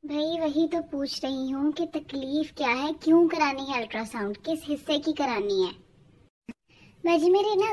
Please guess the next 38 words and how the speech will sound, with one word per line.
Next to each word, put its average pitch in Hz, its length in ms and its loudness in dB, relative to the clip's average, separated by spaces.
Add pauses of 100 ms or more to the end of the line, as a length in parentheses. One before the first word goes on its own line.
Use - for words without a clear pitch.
गुर्दे 302 300 4
में 339 120 2
पथरी 349 420 -2
है 403 340 0
और 311 380 0
पित्ते 320 320 2
में 330 140 4
भी 339 100 0
पथरी 269 460 -4
है 220 100 0 (380)
और 294 160 4
बच्चेदानी 311 560 6
के 311 100 2
अंदर 294 220 6
रसोलियाँ 269 800 2
हैं। 220 200 0 (2000)
ये 311 100 0
सब 294 220 -8
बातें 294 260 -2
आपको 294 200 -6
किस 285 220 -14
तरह 277 120 -8
पता 262 220 -12
चली 254 240 -10
हैं? 262 200 -10 (1500)
तो 359 80 -6
कुछ 415 280 -2
दिन 415 200 2
पहले 403 340 6
एक 392 100 0
ultrasound 370 680 4
करवाई 330 340 4
थी 359 120 4
ना, 392 100 6
तो 403 180 2
उसके - 280 -2
अंदर 277 260 2
आई 220 180 2